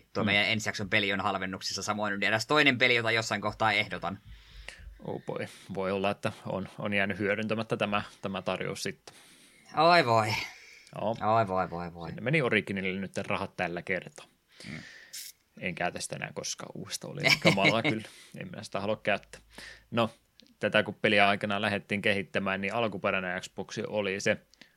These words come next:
Speaker 2: alo-, oli se, minkä ympärille peliä lähdettiin rakentamaan, että jonkinlaista konsolipohjaista pelistä oli ajatus, mutta oliko sitten ajan määrä vai mikä se, että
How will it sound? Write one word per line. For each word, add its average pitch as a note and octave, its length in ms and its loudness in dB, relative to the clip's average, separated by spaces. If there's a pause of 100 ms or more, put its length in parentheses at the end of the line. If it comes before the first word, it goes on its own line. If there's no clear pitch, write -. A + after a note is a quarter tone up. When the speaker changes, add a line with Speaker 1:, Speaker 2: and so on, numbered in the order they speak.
(160)
Speaker 2:
alo-, C#3 340 4
oli D#3 180 8
se, C3+ 100 4
minkä B2+ 280 6
ympärille A2 380 4
peliä G#2+ 340 2
lähdettiin G2+ 400 2
rakentamaan, A#2 680 2
että G#2 220 -4
jonkinlaista G2+ 460 -4
konsolipohjaista G2+ 1300 -2
pelistä G2 520 0 (180)
oli C#3 240 -2
ajatus, G#2+ 480 0
mutta G2 460 -4 (720)
oliko - 260 -8
sitten C#3 260 -2
ajan C3 260 4
määrä B2 320 2
vai A#2 140 0
mikä A2 280 0
se, G#2+ 140 2
että G2+ 280 -2